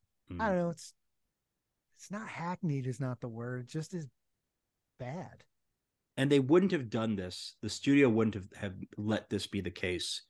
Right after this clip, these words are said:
Speaker 2: if they had gone with their, with the studio's original picks for both of these actors.
Speaker 1: Right.
Speaker 2: Where Charlie Sheen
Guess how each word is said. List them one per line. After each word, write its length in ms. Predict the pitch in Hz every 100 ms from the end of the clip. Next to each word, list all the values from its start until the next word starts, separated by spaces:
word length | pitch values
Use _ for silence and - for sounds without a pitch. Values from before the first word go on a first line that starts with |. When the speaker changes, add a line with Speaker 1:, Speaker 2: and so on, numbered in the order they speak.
| - - - -
Speaker 2:
if 120 | 107
they 100 | 107
had 120 | 104
gone 220 | 101 104 95
with 80 |
their, 260 | 95 95 92 -
with 220 | 104 -
the 60 | 104
studio's 560 | - 151 175 131 98
original 400 | 92 95 92 95
picks 340 | 87 104 - -
for 160 | -
both 280 | 92 98 92
of 80 | 82
these 160 | 87 85
actors. 540 | 82 - 50 - - _ -
Speaker 1:
Right. 380 | 117 110 107 104
Speaker 2:
Where 420 | 95 95 87 85 - -
Charlie 400 | - 127 127 123
Sheen 600 | - - 127 92 82 92